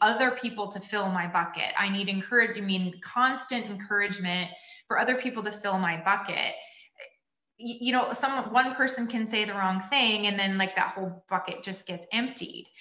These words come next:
So, I mean, that person ultimately should be referred on to some additional help. And, you know, we love it when people reach out to us, and here's why. We don't always have the answer, and we're not always, like, the end person.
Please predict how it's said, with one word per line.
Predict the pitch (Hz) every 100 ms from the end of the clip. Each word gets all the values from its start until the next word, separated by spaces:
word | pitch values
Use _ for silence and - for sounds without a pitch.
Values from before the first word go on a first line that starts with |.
| - -
So, | - 285 262 254
I |
mean, | 247 254
that | 269 -
person | 330 320
ultimately | - 233 233 226 202 208
should | - - 254
be | 254
referred | 214 202 202 190 185 -
on | 175 185 226 269
to | - 226 220
some | - 208 196 190 -
additional | 180 180 - 170 156
help. | - - - - - - - - -
And, | 240 233 233 226 -
you | - 240
know, | 247
we | 240 359
love | 269 214 262
it |
when | 233 226
people | 240 214
reach | 190 196 -
out | 180 175
to | -
us, | 269 294 339 - - -
and | 240
here's | 240 240 233
why. | 190 165 - - - - _ _ _ _ -
We | 208 285
don't | 370 403
always | - 247 247 247
have | 240 208
the | 208
answer, | 208 208 202
and | 190
we're | 208 285
not | 311 240
always, | 220 208 196 - -
like, | 202 190 - 190
the | 196 -
end | 214 202 -
person. | 196 185 -